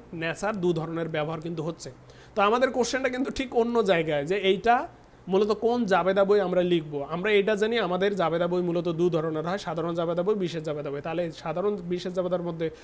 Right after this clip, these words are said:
কোন জাবেদা বই আমরা লিখব? তো বিশেষ জাবেদা বই হচ্ছে বিশেষ কিছু লেনদেনের জন্য যখন আমরা যে আলাদা জাবেদা তৈরি করবো, তাকে আমরা বিশেষ জাবেদা বই বলবো।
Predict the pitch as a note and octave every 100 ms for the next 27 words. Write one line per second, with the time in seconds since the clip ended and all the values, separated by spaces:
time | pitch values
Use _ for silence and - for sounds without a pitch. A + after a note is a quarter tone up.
0 | - - A#3 B3+ A3 G3+ G3 F#3+ F3+ E3+
1 | D#3 D3+ C#3+ C#3 - - G3 F#3 G#3 A#3
2 | A#3+ A#3+ A#3+ B3 A#3+ A3+ A#3 G3 G3+ A3+
3 | A3+ A3+ A#3 G#3 G3 F#3+ F#3+ F3 F3 F#3+
4 | F3+ E3 F3 F3 E3 E3+ D#3 D#3+ E3+ F#3
5 | E3+ D#3 E3+ E3+ F3+ F3+ F#3+ G#3 G3+ F3
6 | F#3 F#3 F3 F3+ F#3 F#3+ F#3+ F#3+ F#3 G3
7 | A3+